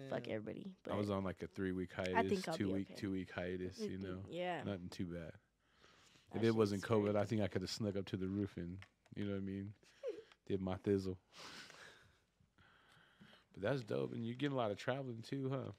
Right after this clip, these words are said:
Speaker 1: Yeah, I'm about to, I'm gonna, shit, I can't tell you where I'm going next week, but
Speaker 3: Right.
Speaker 1: <laughs>
Speaker 3: What was I gonna say? You definitely go shoot a video, though, when you're traveling, you know, in Europe and stuff, right?
Speaker 1: Sh-, I do have
Speaker 3: You
Speaker 1: this
Speaker 3: gotta take
Speaker 1: guy that I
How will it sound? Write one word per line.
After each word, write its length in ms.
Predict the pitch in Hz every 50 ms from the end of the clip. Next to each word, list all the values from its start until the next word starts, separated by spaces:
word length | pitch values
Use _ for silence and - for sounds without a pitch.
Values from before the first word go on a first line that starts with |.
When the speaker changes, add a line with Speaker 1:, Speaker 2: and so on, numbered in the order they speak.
| _ _ _ _ _ _ 180
Speaker 1:
Yeah, 180 | 208 202 202 196 190
I'm 80 | 196 202
about 200 | 208 190 190 190 - -
to, 60 | 196
I'm 580 | 190 185 185 180 190 190 196 _ _ - 220 208
gonna, 200 | 214 208 196 190 185 190 185 190 196 _ _ _ _ _ _ _ _ _ _ - - - -
shit, 100 | - - -
I 40 |
can't 220 | 196 - 202 185 196
tell 120 | - 190
you 60 | 196 -
where 80 | -
I'm 60 | - -
going 180 | - 76 78 71
next 200 | 71 - - -
week, 140 | - - - _ -
but 120 | - - - 92 - - - - - _ _ - - -
Speaker 3:
Right. 400 | 339 - - - 330 302 - - 339
Speaker 1:
<laughs> 200 | 339 359 302 -
Speaker 3:
What 80 | - 120
was 60 | 113 110
I 40 | -
gonna 80 | 113
say? 280 | 107 - 117 104 104 - -
You 120 | 98 110
definitely 260 | 117 139 170 175 170
go 100 | 139 123
shoot 200 | 110 - - 117
a 40 | 101
video, 400 | 95 104 131 175 175 123 107 104
though, 220 | 95 98 95 95 95
when 120 | 95 95
you're 160 | 92 90 90 85 -
traveling, 640 | - - 143 156 165 143 120 113 107 98 98 98 98 - - - _ _ -
you 80 | - 104
know, 160 | 98 95 95
in 100 | 90 92
Europe 340 | 95 107 139 147 117 110 110
and 100 | 104 101
stuff, 240 | - 107 101 95 107
right? 360 | 127 143 151 165 160 156 - - -
Speaker 1:
Sh-, 300 | - - - - - - - - -
I 140 | 202 220 220
do 300 | 208 220 233 269 294 311
have 400 | 294 269 247 254 247 254 254 254
Speaker 3:
You 60 | - -
Speaker 1:
this 100 | 220 220
Speaker 3:
gotta 80 | 220 110
take 140 | - 214 208
Speaker 1:
guy 20 |
that 80 | 214
I 20 | 220